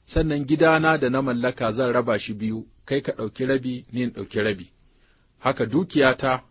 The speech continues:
da nake juyawa, zan raba ta biyu, ka ɗauki rabi, in ɗauki rabi." Wato, wannan abu da Sa'ad bin Rabi al-Ansari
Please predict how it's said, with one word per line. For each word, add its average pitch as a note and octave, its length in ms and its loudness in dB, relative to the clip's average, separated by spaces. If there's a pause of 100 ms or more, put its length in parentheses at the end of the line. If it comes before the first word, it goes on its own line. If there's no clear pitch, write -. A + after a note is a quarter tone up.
da G#2+ 100 -6
nake C3 300 -4
juyawa, G#2 520 0 (460)
zan A#2 320 0
raba A2+ 320 0
ta - 160 -10
biyu, A#2 400 0
ka - 120 -14
ɗauki G2 440 -4
rabi, B2+ 280 0
in G#2+ 100 -8
ɗauki F#2+ 320 -14
rabi." F#2 220 -8 (460)
Wato, G#2+ 180 -6
wannan F#3+ 320 6
abu B2+ 200 0
da G2+ 300 -2 (600)
Sa'ad D3+ 380 -2
bin C#3 180 0
Rabi A#2 300 2
al-Ansari A#2 800 -2